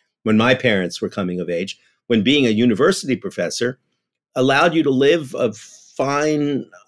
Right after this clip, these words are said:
middle-class, upper middle-class life. It's my son, who's planning to become a university professor, doesn't have anything like that assurance. I,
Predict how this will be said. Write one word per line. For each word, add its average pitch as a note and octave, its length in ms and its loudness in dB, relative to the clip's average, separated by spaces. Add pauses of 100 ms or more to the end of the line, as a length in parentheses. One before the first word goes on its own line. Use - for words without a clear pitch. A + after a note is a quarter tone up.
(100)
middle-class, D3 880 0
upper C3+ 220 0
middle-class C3 520 -2
life. F#3 300 0
It's C3 200 -4 (300)
my B2 140 2
son, G3 420 0
who's G2+ 180 -2
planning F#2+ 360 -4
to F#2 60 -8
become - 480 -4 (100)
a B2 40 -4
university F#2 540 -2
professor, G2 560 -6 (220)
doesn't C3+ 240 0
have B2 120 2
anything D#3 420 0
like G#2+ 240 -2
that F#2+ 180 -2
assurance. F2 420 -4
I, F2 220 -8